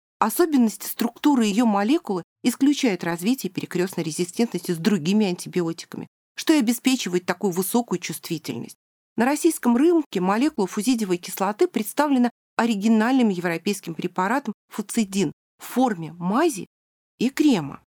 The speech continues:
Интересный факт. Руководствуясь проблемой микробной резистентности, американские коллеги при импетиго рассматривают всего три антибиотика для местного применения. Это мупирацин, ретопамулин,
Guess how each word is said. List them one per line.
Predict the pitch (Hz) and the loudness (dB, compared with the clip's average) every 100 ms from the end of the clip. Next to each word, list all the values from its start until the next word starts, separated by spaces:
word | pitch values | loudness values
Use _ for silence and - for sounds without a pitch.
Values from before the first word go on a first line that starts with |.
| - | 2
Интересный | 240 285 339 277 | 4 4 4 4
факт. | 269 - 196 - - _ | 2 0 -4 -8 -20 _
Руководствуясь | 208 233 254 269 330 - 240 | -4 0 0 0 -2 -2 -2
проблемой | - 233 240 269 214 | 0 0 2 2 2
микробной | 214 - 233 196 | 0 0 0 2
резистентности, | 190 185 202 262 294 - 165 - - | 0 -4 -2 0 0 -4 -12 -14 -8
американские | 185 202 226 247 233 - | -2 0 0 -2 -2 -4
коллеги | 196 190 214 277 175 - _ | -2 -2 0 0 -2 -12 _
при | - 220 | 0 2
импетиго | 202 202 - - 185 | 2 -2 -2 0 0
рассматривают | 180 196 247 294 214 190 | -4 0 0 0 -2 -4
всего | - 220 240 | -4 -2 -2
три | - 285 349 | 2 2 2
антибиотика | - 190 190 170 202 302 - - | -2 -4 -4 -2 0 0 -2 -8
для | 170 175 | -2 0
местного | 185 190 208 202 | 0 0 -2 -2
применения. | 214 220 220 190 156 160 _ _ _ _ | 0 2 2 0 -4 -12 _ _ _ _
Это | 247 - - _ _ _ - | -2 -2 -16 _ _ _ 0
мупирацин, | 311 247 190 156 - - 214 226 _ _ _ - | 0 2 -4 -4 -12 -4 -4 -4 _ _ _ 2
ретопамулин, | 294 320 - 175 165 165 170 226 | 2 2 -4 -6 -6 -2 0 0